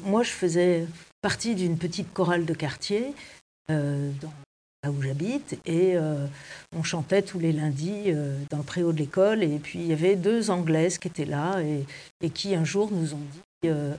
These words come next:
Ah, mais, euh, il faut que vous veniez, il y a un, quelque chose de magnifique, euh,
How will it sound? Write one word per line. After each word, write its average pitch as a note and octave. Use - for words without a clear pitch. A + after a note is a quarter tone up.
Ah, B3
mais, A#3
euh, F3
il F3
faut A#3
que G3+
vous F#3+
veniez, G3
il G3
y F#3
a F3+
un, F3+
quelque A#3+
chose A3+
de F#3+
magnifique, G#3+
euh, F3